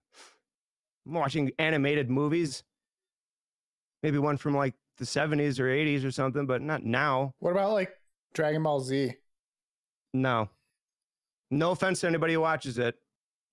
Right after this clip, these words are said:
Speaker 1: Uh, it's not my thing. It's not my bag.
Speaker 2: I mean, I, I haven't watched it in quite a long time, but when I was in high school, I loved watching Dragon Ball Z.
Speaker 1: Really?
Speaker 2: Yeah.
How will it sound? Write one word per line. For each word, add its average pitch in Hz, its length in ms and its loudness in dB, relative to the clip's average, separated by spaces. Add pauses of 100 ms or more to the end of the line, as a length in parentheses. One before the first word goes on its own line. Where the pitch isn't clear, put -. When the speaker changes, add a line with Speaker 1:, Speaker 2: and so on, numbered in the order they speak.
Speaker 1:
Uh, 123 60 0
it's 123 220 -2
not 135 180 0
my 131 160 2
thing. 113 340 0
It's - 180 -8
not 175 200 2
my 156 200 2
bag. 117 760 0 (400)
Speaker 2:
I 165 160 0
mean, 165 460 0
I, 175 80 0 (320)
I 180 120 0
haven't 165 160 0
watched 147 280 0
it 135 140 -2
in 135 60 -4
quite 143 200 0
a 139 40 0
long 135 120 0
time, 147 280 0
but 131 320 -4
when 147 140 -2
I 139 100 2
was 139 120 0
in 135 80 -4
high 143 180 0
school, 143 220 -4
I 127 60 0
loved 131 300 -2
watching 123 340 -4
Dragon 127 280 -2
Ball 127 140 -6
Z. 131 220 -10 (480)
Speaker 1:
Really? 180 420 0 (240)
Speaker 2:
Yeah. 127 200 -2